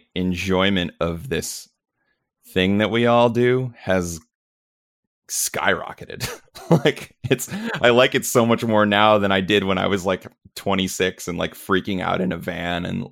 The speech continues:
like, trying to email booking agents about why they should put us on a tour or something like that. I'm just like, "Fuck it. Let's just, let's just do it ourselves." But the, the memory that I <laughs> sort of thought about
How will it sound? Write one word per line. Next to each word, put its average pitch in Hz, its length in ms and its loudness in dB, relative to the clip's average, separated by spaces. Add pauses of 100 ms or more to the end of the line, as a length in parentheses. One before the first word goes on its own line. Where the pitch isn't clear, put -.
(120)
like, 85 280 -8
trying 87 480 -4
to 87 240 -4 (500)
email 98 320 6
booking 90 420 0
agents 82 500 -6
about 82 500 -8
why 85 440 -2
they 85 180 -4
should - 260 -8
put 87 180 -2
us 82 160 -2
on 71 140 -4
a 69 60 -10
tour 85 300 -4
or - 120 -8
something - 220 -14
like - 160 -16
that. - 160 -8
I'm - 60 -16
just - 140 -14
like, 101 120 -6 (180)
"Fuck 113 180 -14
it. - 140 -18
Let's - 160 -14
just, - 300 -12 (800)
let's - 160 -10
just - 200 -8
do 107 160 2
it 90 60 4
ourselves." 92 480 0
But 123 300 4
the, 120 320 6 (400)
the 113 100 -2
memory 127 440 4
that 98 260 2 (200)
I - 60 0
<laughs> - 20 -2
sort - 380 2
of - 80 2
thought 117 380 4
about 98 480 2